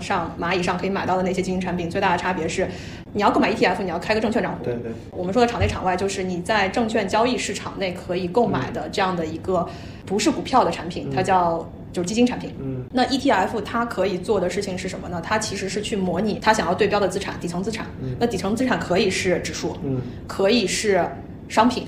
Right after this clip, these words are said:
Speaker 2: 对。
Speaker 1: 甚至还是可以直接是一种交易策略。
Speaker 2: 对。
Speaker 1: 意思就是说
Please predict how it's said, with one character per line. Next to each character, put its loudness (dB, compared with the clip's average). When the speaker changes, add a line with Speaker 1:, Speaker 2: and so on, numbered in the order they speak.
Speaker 2:
对。 -4
Speaker 1:
甚 4
至 2
还 -4
是 -6
可 -2
以 0
直 -4
接 2
是 -2
一 4
种 2
交 0
易 0
策 0
略。 -6
Speaker 2:
对。 0
Speaker 1:
意 2
思 -2
就 4
是 2
说 2